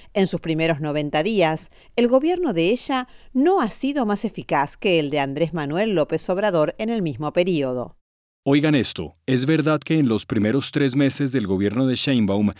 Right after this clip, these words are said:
Speaker 2: se han incautado tres mil armas de fuego y que en el de López Obrador fueron incautadas solo veintiséis,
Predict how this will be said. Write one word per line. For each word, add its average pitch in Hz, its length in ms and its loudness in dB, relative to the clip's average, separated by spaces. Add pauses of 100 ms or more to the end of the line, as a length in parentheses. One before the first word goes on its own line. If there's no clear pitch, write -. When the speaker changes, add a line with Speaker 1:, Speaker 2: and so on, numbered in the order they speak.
(160)
Speaker 2:
se - 180 -4
han 107 120 2
incautado 113 640 0
tres 107 320 -2
mil 143 260 4
armas 135 260 2
de 107 80 0
fuego 98 360 0 (220)
y 101 120 -6
que 113 80 -2
en 98 80 0
el 95 120 0
de 101 120 0
López 117 260 0
Obrador 107 400 2
fueron 123 240 0
incautadas 101 600 -2
solo 131 360 0
veintiséis, 107 720 -2